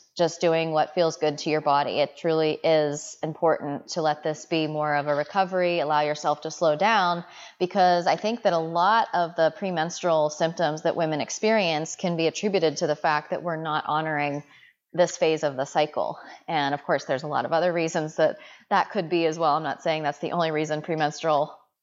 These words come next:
issues occur, <laughs> but this is one thing to consider, because I certainly noticed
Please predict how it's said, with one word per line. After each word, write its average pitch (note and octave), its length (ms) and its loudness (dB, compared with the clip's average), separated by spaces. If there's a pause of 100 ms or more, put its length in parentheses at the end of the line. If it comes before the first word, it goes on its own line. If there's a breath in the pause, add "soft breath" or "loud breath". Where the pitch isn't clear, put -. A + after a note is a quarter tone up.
(100)
issues E3 300 0
occur, F3+ 440 2 (160)
<laughs> B3 180 -6
but G#3+ 240 2 (380 loud breath)
this F#3 180 0
is F3+ 220 2
one F#3+ 300 0
thing F3 260 0
to E3+ 100 0
consider, D#3 480 2
because D#3 300 0
I D3+ 160 2
certainly E3 440 -2
noticed D#3 580 -2